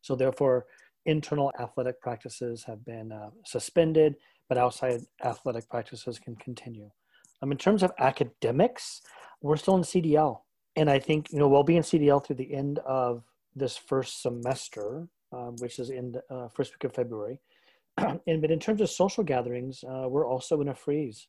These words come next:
uh, which means we can no longer do any social drive-throughs. Uh, we can't do any celebrations at this point. But rest assured, Hawks, we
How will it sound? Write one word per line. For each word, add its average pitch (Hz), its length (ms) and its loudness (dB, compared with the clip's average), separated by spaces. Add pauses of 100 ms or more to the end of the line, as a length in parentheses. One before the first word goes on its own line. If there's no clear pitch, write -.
(140)
uh, 117 160 -8
which 123 200 -8
means 127 160 -8
we 131 120 -6
can 127 120 -12
no 123 140 -4
longer 123 240 -4
do 120 240 -8
any 120 160 -8
social 123 320 -8
drive-throughs. 110 640 -10 (460)
Uh, 117 80 -2
we 117 80 -4
can't 123 240 -12
do 113 160 -12
any 113 140 -10
celebrations 110 560 -10
at 107 100 -12
this - 160 -16
point. 107 260 -16 (380)
But 131 320 4 (240)
rest 127 400 -2
assured, 120 400 -2
Hawks, - 480 -8 (320)
we 147 340 -2